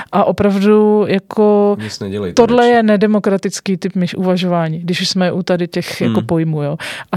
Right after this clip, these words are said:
Speaker 1: to mě teda přišlo jako nějakým z-, způsobem jako i s jakou servilitou se těchhle, s těma lidma jako diskutuje Tereza Matějčková, nebo jakým způsobem jim pokládá otázky,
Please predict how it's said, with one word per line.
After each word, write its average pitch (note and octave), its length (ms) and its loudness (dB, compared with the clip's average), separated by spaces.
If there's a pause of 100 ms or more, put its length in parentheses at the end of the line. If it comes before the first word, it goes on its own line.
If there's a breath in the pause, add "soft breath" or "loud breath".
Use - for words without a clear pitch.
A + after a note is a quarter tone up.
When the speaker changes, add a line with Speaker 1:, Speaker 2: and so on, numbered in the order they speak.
(120)
Speaker 1:
to G3+ 100 2
mě G3 160 4
teda G#3 220 4
přišlo G3 420 0
jako G3 240 2
nějakým G3 380 2
z-, F3+ 220 -2
způsobem F#3 840 -2 (320 loud breath)
jako F#3+ 640 2 (720 loud breath)
i G3 440 4
s - 180 -2
jakou G3+ 280 2
servilitou G#3+ 880 2
se G#3+ 600 2
těchhle, G#3 560 2
s - 100 -6
těma G3+ 360 2
lidma G3 360 0
jako G3 180 -2
diskutuje F3 540 -2
Tereza F3 300 -2
Matějčková, F3 600 -2
nebo F3 160 0
jakým F3 280 2
způsobem F#3 440 0
jim F3+ 120 2
pokládá F3+ 460 2
otázky, D#3+ 600 -4